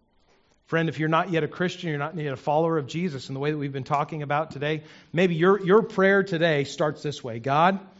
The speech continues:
give me faith to trust Christ. Give me faith to turn from my sin. Give me the ability to give my life the, the level of dependence that I need to have to give my life over to Jesus as Lord.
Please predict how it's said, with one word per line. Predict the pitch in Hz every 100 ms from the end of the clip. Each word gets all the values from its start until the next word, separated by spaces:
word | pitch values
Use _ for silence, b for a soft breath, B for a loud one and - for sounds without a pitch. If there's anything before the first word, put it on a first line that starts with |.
| B B _
give | 175 180
me | 175
faith | - 151 123 120 - _ _ _ _ _ -
to |
trust | 123 - 120 -
Christ. | 127 101 - -
Give | 120 190
me | 165
faith | - 165 165 175 170 -
to | 127
turn | 107 - 151 156
from | 156 147
my | 131
sin. | 127 - 120 107 104 b b b
Give | 131 190
me | 202
the | 170
ability | 147 127 170 165 139
to | 127
give | 131 160
my | 156 151
life | 147 156 170 170 131 - _ _ _ _ _ _ _ _
the, | 131 143
the | 143
level | 139 196 214
of | 160
dependence | 160 - 202 180
that | 180
I | 160
need | 185 180
to |
have | 160 175 147
to |
give | 147 156
my | 143
life | 139 170 180 160 -
over | 175 156
to | 147
Jesus | 123 143 143 127 117 -
as | 139 120
Lord. | 120 110 101